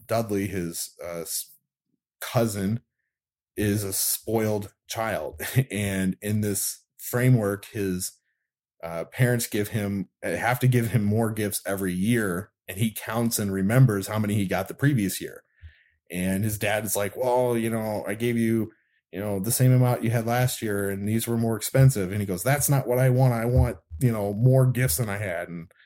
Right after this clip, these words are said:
so they're, "Well, we'll go buy you more gifts." <laughs> And it's just that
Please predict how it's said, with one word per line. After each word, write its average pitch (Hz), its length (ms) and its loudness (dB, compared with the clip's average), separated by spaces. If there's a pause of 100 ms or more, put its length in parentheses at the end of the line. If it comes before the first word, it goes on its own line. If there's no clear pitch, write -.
(220)
so 95 160 -14
they're, 104 180 0
"Well, 131 180 8
we'll 135 120 10
go 147 140 6
buy 151 200 4
you 147 120 4
more 143 200 6
gifts." 135 480 2
<laughs> 98 60 -4 (840)
And 123 120 2
it's 120 180 0
just - 320 -2
that 123 280 0